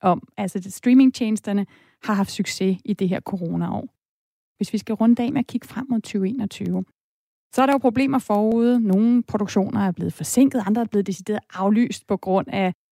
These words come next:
sygdom og nedlukning og så videre. Men der er én serie, en serie, som vi allerede nu ved,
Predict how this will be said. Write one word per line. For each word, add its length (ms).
sygdom 400
og 100
nedlukning 580
og 60
så 120
videre. 420
Men 140
der 80
er 180
én 140
serie, 380
en 140
serie, 200
som 180
vi 60
allerede 360
nu 220
ved, 220